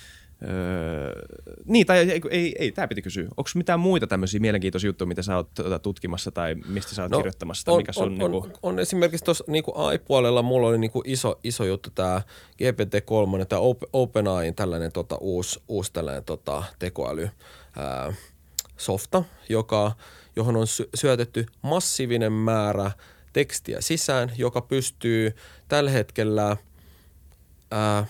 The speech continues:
Speaker 2: oikeastaan niinku imitoimaan melkein mitä tahansa niinku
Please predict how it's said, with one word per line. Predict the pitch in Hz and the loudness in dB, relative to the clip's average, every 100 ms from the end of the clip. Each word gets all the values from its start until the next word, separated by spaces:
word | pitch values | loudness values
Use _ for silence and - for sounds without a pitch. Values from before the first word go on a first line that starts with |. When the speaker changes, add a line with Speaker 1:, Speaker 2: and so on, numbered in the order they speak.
| - | -6
Speaker 2:
oikeastaan | 131 135 135 139 135 | -6 -4 -2 0 0
niinku | 131 - | -2 -4
imitoimaan | 147 135 123 113 104 101 98 104 | -2 -2 0 2 2 2 0 -2
melkein | 131 135 131 120 | -2 0 2 2
mitä | 123 113 | 0 0
tahansa | 98 101 95 | 0 -2 -2
niinku | 85 78 85 87 | -4 -4 -6 -8